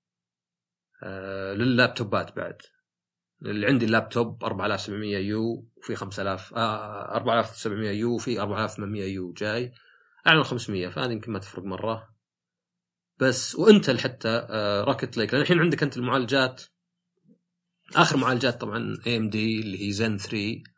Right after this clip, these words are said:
آه، اللي هي الخمسة آلاف، فئة الخمسة آلاف. إن كان عندهم ألف، ثلاثة، خمسة، ما أدري يتمرون واحد. ما في ألفين ولا في أربعة آلاف.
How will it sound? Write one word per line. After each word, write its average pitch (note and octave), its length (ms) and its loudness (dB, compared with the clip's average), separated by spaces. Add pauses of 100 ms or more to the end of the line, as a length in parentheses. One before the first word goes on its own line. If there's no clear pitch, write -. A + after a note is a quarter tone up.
(600)
آه، G#2 400 0
اللي A2+ 160 2
هي C3 40 4
الخمسة A2 320 0
آلاف، F2+ 200 -6
فئة A#2 120 0
الخمسة F#2+ 340 -6
آلاف. E2+ 300 -18 (340)
إن A2+ 60 -10
كان A2+ 140 0
عندهم A2 280 0
ألف، C#3+ 520 0 (340)
ثلاثة، B2 380 0
خمسة، - 400 -8
ما A#2 80 -4
أدري C3 140 2
يتمرون G#2 340 -2
واحد. F#2+ 360 -8 (960)
ما A#2 100 0
في A2 140 -2
ألفين G2+ 220 -4
ولا F#2+ 100 -4
في F2+ 100 -10
أربعة F2 220 -10
آلاف. F2 320 -14